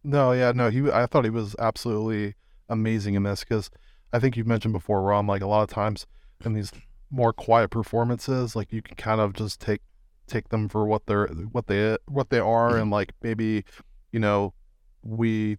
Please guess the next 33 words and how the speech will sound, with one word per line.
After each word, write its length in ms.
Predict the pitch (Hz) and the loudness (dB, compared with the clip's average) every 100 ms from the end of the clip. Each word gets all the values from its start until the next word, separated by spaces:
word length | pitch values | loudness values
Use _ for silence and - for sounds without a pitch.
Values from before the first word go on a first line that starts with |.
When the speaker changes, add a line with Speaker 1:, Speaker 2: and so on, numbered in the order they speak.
| - | -2
Speaker 1:
don't, 320 | 113 113 - | 0 0 -4
because 320 | 117 127 117 | -4 0 0
they're 120 | 113 107 | 0 2
not 320 | 104 104 107 - - - - - - - 127 | 4 2 0 -8 -20 -20 -20 -20 -20 -12 -10
accentuating 800 | - - 117 - 120 113 113 | -4 -2 -2 0 0 2 2
as 180 | 110 92 | 0 0
much 280 | 117 110 - | 0 -2 -2
or 100 | 110 | 0
whatever, 360 | 107 110 110 107 | 2 2 0 0
we're, 160 | 107 98 | -2 -4
we 140 | 113 107 | -4 -4
just 180 | 104 - | -2 -4
think 140 | 104 | -4
that, 80 | 104 | -2
like, 140 | 98 | -2
they're 120 | - 104 | -4 -2
not 200 | 101 107 | -2 0
really 180 | 107 98 | 0 0
performing, 600 | 107 - 110 110 120 113 | -4 -2 -2 0 -2 0
but, 380 | 110 104 101 - - - - | 0 0 0 -6 -20 -20 0
uh, 240 | 110 101 | 2 4
I 80 | 95 | 0
think 220 | - 139 | -2 -2
he 100 | - | -2
just 220 | 120 113 - | -6 -6 -2
plays 300 | 120 113 110 | 0 2 -2
it 120 | 87 | -2
perfectly, 520 | 104 104 110 - 98 | -2 -2 -2 0 0
like, 240 | 98 95 | 2 0
this 220 | - 87 - | -2 -8 -4
nobleman 520 | 107 107 117 107 101 | -4 -2 -2 -2 -2
who's 220 | 101 98 - | -2 -6 -6
just 300 | 92 - | -8 -10